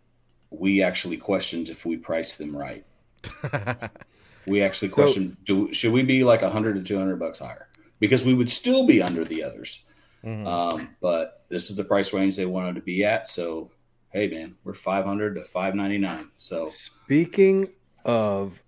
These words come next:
Speaker 3: price point on reels, we were shocked whenever I walked into the fish stick store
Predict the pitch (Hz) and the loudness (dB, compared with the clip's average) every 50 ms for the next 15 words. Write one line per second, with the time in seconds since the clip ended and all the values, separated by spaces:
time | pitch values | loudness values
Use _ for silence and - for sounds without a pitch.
0 | _ _ _ _ _ _ _ _ _ - - 156 160 165 165 160 - - - - | _ _ _ _ _ _ _ _ _ -8 -2 0 2 2 2 2 0 -6 -16 -8
1 | - 156 151 147 147 147 143 143 _ _ _ - 110 117 117 120 120 123 123 123 | -4 -2 0 0 0 -2 -4 -8 _ _ _ -8 -4 -4 -2 -2 -2 -4 -4 -6
2 | 117 - - - 101 101 101 101 95 85 73 - - 64 65 - - - - - | -8 -10 -14 -12 -10 -8 -6 -6 -8 -8 -10 -12 -14 -16 -18 -18 -20 -20 -20 -20
3 | _ _ _ _ _ _ _ _ _ _ - 107 131 143 139 127 135 127 - - | _ _ _ _ _ _ _ _ _ _ -2 2 4 4 4 4 2 2 2 -2
4 | - - 107 71 - - - _ - - - - _ _ _ _ _ _ _ _ | 4 4 4 4 2 -10 -14 _ -20 -20 -20 -20 _ _ _ _ _ _ _ _
5 | _ _ _ _ _ _ _ _ _ _ _ _ _ _ _ _ _ _ _ _ | _ _ _ _ _ _ _ _ _ _ _ _ _ _ _ _ _ _ _ _
6 | - 107 110 110 107 107 107 98 98 101 101 98 95 92 _ _ _ _ _ _ | -12 -6 -4 -2 0 0 0 0 0 0 0 0 -2 -4 _ _ _ _ _ _
7 | _ _ - _ _ _ - 87 90 92 104 113 123 - - 131 113 107 - - | _ _ -20 _ _ _ -14 -10 -4 0 2 2 2 0 -2 -6 -6 -6 -6 -6
8 | 117 98 85 - - - - 123 104 - - - - 80 - - - - - - | -8 -8 -8 -10 -12 -4 -4 -4 -4 -4 -12 -10 -10 -10 -8 -8 -14 -14 -12 -10
9 | 82 76 73 69 65 - | -10 -8 -8 -10 -12 -14